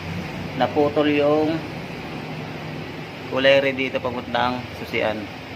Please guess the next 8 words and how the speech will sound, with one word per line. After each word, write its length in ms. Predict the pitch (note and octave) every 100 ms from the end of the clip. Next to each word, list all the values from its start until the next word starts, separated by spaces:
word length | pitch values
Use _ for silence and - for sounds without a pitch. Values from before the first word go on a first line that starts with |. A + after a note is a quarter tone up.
| - - - - - -
Nag-ground 560 | A2 A2+ A2 A2+ A#2 A2+
siya 160 | A2+
dyan. 240 | G#2 G2+ G#2 G2 - - - - - -
Ayan, 320 | G#2 G#2 G#2
oh. 80 | G2 - - - - - - -
Tingnan 240 | A#2 A2+
nyo 120 | A2+ A#2
yung 340 | A#2+ B2+ C3